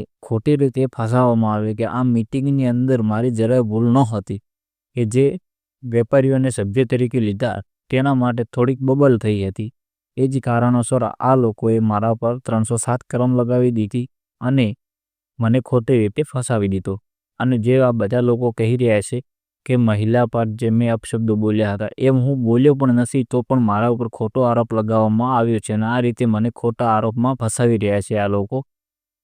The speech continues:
કે એમને એવું છે કે ચેતર વસાવા હવે થોડા જ લોકો વચ્ચે રહ્યા છે અને લોકો તેમને માનવા લાગે છે, એટલે ચેતર વસાવાનું ચપડું પૂરું ભરી નાખી.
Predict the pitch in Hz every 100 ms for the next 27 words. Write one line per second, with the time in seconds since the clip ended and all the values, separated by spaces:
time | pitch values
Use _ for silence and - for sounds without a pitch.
0 | _ 123 123 135 131 131 135 - 123 127
1 | - 117 127 120 113 110 127 127 117 117
2 | 117 120 120 131 123 113 117 - 113 113
3 | - 127 113 - 123 110 110 123 123 123
4 | 120 117 113 110 117 117 120 113 107 117
5 | 127 113 107 107 104 113 123 113 110 107
6 | 120 110 104 117 117 120 - 107 131 117
7 | 135 131 104 101 98 98 - 104